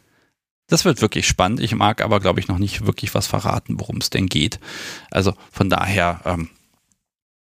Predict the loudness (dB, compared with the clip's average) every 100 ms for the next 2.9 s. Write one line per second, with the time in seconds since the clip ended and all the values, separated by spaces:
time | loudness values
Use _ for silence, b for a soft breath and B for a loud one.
0 | _ -6 0 2 4 2 0 0 0 -2
1 | -4 0 2 2 0 -4 -4 -4 0 2
2 | 2 2 2 0 0 -6 -10 -6 -6